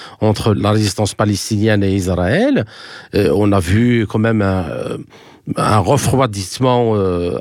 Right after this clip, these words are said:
avéré des Occidentaux à livrer les armes ou à parler même de l'Ukraine dans le, de, dans les médias. Est-ce que c'est vraiment, euh, euh, efficient, euh, d'aller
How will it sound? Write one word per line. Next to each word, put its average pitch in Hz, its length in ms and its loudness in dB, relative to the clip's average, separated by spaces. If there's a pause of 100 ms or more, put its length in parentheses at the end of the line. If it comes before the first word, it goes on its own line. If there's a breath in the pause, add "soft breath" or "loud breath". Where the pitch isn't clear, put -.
avéré 135 640 0 (360 loud breath)
des 120 200 0
Occidentaux 113 580 0
à 120 100 2
livrer 107 360 0
les 92 240 0
armes 117 260 2
ou 98 80 -2
à 95 60 0
parler 110 400 0
même 135 240 0
de 104 80 0
l'Ukraine 113 540 0 (380 loud breath)
dans 107 220 2
le, 98 340 2
de, 95 260 0
dans 101 200 0
les 101 140 2
médias. 113 320 0 (340 loud breath)
Est-ce - 240 -2
que 349 300 0 (420 soft breath)
c'est - 320 -2
vraiment, 135 760 2
euh, 104 800 -2 (800 soft breath)
euh, 151 520 -2 (140)
efficient, 190 880 0
euh, 117 180 0 (460 loud breath)
d'aller 143 400 0